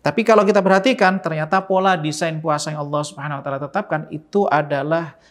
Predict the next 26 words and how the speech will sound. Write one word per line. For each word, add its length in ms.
puasa 400
dengan 240
pola-pola 480
moderasi. 560
Maksudnya, 640
seseorang 640
itu 80
menahan 400
diri 320
dari 240
semenjak 400
terbitnya 480
fajar 640
sampai 560
tenggelamnya 560
matahari 800
dari 400
makan 720
dan 240
minum 560
serta 320
hal-hal 480
yang 80
membatalkan 800
ibadah 400
puasa. 560